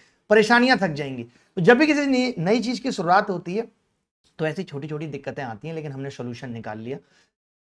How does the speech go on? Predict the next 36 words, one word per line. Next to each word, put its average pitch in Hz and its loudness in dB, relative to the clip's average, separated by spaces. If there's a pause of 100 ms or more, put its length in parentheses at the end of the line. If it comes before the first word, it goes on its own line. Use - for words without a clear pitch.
(120)
सर 226 8
क्लास 214 4
ले 214 2
रहे 220 2
थे, 214 0
क्लास 170 -2
नहीं 180 -6
चल 175 -6
पाई, 175 -4
मैंने 156 -8
सर 147 -8
को 147 -10
तुरंत 151 -8
अपने 170 -8
पास 165 -2
बुलाया, 165 -2
मैंने 151 -8
कहा, 147 -4
"साथ 165 -4
में 180 -4
मिलके 214 4
क्लास 202 4
शुरुआत 190 0
करेंगे, 196 -2
क्योंकि 208 -4
बड़ी 226 4
चीज 240 -4
का 254 4
आगाज 214 6
मिलके 226 6
होना 196 4
चाहिए 202 -2
और 220 2
मजा 175 -2
आना 135 -8
चाहिए।" 117 -12